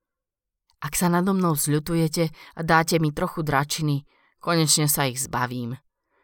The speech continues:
Dohodla som sa s macochou. Keby to náhodou šlo,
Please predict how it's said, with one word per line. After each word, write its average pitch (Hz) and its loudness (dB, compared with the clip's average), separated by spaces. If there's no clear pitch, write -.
Dohodla 220 4
som 185 2
sa 170 0
s 139 0
macochou. 143 -8
Keby 139 -8
to 143 -2
náhodou 147 2
šlo, 147 -4